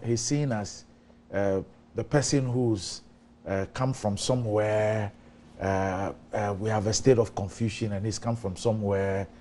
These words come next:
and is, is coming in to sort things out, you know.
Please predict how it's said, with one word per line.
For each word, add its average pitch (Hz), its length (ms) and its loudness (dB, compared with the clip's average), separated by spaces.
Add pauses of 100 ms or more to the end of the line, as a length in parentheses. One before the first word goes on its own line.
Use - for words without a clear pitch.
(280)
and 98 180 2
is, 98 360 -2
is 101 220 2
coming 123 340 2
in 110 200 0
to 95 200 -4
sort - 320 4
things 107 420 -2
out, 113 560 4 (400)
you 110 120 4
know. 113 280 4